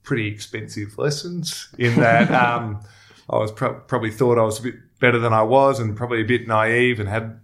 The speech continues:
Speaker 1: had too much confidence for, and probably not an appreciation of what actual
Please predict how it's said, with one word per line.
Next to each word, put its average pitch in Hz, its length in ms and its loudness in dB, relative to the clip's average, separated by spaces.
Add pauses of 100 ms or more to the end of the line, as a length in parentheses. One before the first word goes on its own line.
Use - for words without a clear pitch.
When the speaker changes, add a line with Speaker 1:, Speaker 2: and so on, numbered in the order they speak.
Speaker 1:
had 110 360 -6
too - 160 -6
much 110 240 -4
confidence 113 640 -6
for, 104 560 0
and 107 240 -8
probably 110 320 -6
not 107 140 -2
an 104 80 -4
appreciation 107 800 -4
of 95 180 -12
what 110 320 -4 (360)
actual 104 460 -6